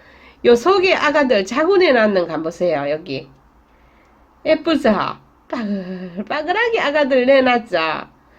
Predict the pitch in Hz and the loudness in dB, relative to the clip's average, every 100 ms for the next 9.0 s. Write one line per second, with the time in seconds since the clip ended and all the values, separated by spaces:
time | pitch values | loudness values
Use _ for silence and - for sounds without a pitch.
0 | - - - - _ - - - - - | -20 -20 -20 -20 _ -20 -20 -20 -20 -20
1 | - - - - 311 311 330 415 330 285 | -20 -20 -20 -4 -2 0 0 2 2 2
2 | 214 190 165 160 - 320 381 311 226 208 | 0 -2 0 0 0 -4 -4 -2 0 0
3 | 180 180 208 262 339 240 180 190 233 185 | 0 0 0 -2 -2 0 0 -2 -2 -2
4 | 147 160 190 196 160 165 165 151 143 147 | 0 0 2 0 -2 -4 -6 -6 -6 -4
5 | 170 - _ - - - - - - 311 | -6 -10 _ -20 -20 -20 -20 -20 -4 0
6 | 339 302 190 220 254 254 240 214 262 359 | 2 2 2 2 4 4 4 0 -2 -2
7 | 294 262 277 277 320 330 311 254 190 180 | 0 0 0 2 2 2 2 2 2 2
8 | 269 349 349 208 165 165 160 165 147 120 | 0 0 2 0 -2 -4 -4 -4 -2 -6